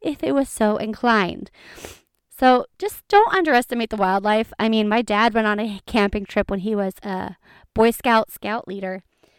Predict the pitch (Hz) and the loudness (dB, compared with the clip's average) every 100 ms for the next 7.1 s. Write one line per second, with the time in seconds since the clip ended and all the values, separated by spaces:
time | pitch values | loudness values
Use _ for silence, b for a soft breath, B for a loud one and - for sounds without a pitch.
0 | _ _ _ _ - 220 208 208 202 202 | _ _ _ _ -6 -2 -2 -2 -4 -8
1 | - - 254 285 254 - 214 208 - 208 | -12 -2 0 2 0 2 2 2 -2 -6
2 | 185 185 - - 208 202 185 175 185 185 | -6 -6 -8 -2 2 2 0 -2 -6 -4
3 | 196 233 262 220 214 202 202 202 180 - | -2 0 0 -2 -2 -2 -4 -4 -6 -4
4 | 220 277 254 220 202 208 220 - 277 302 | -2 -2 -2 -2 -2 -2 -6 -6 -6 -6
5 | - 285 285 - 302 - - 220 202 202 | -6 -6 -6 -4 -4 -6 -12 -8 -6 -6
6 | 202 - 202 196 196 196 196 - - 262 | -6 -6 -4 -4 -6 -4 -6 -6 -4 -4